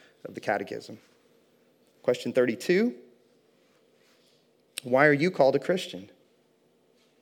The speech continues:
And the answer there, because I am a member of Christ by faith and thus share in his anointing, so that I may, as prophet, confess his name, as priest, present myself a living sacrifice of thankfulness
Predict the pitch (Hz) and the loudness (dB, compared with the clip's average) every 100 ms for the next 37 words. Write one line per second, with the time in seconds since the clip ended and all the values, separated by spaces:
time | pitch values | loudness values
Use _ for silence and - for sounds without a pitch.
0 | _ - 120 143 170 - 143 165 190 185 | _ -6 0 2 2 2 4 6 4 -4
1 | - _ _ _ _ _ - 131 160 143 | -14 _ _ _ _ _ -8 2 4 6
2 | 170 180 156 143 170 185 196 185 160 - | 4 4 4 4 4 4 4 4 0 2
3 | 156 147 147 - 117 156 185 - 143 143 | 4 4 2 0 4 6 6 4 2 2
4 | - 123 147 165 160 - 165 170 170 156 | 0 0 4 4 2 0 4 6 4 2
5 | 147 139 139 127 123 123 113 113 - - | 0 0 2 2 0 -2 -6 -8 -14 -6
6 | 151 147 135 151 160 156 151 120 - - | 2 2 4 4 4 4 4 2 -2 2
7 | 175 196 202 180 - - 147 127 - 160 | 6 6 4 0 -4 -6 -4 0 4 4
8 | 156 151 120 131 160 175 185 175 - - | 2 -2 -2 2 4 4 2 0 -6 -20
9 | _ _ _ _ 127 131 - - 185 208 | _ _ _ _ 2 2 0 2 2 2
10 | - - 147 131 170 175 175 - 180 175 | -4 -2 0 2 2 4 4 6 4 6
11 | 139 151 180 156 - 156 160 170 180 175 | 4 4 4 2 2 4 4 4 4 4
12 | 170 156 123 - 170 175 202 185 185 185 | 4 0 -2 0 -2 0 0 2 2 -2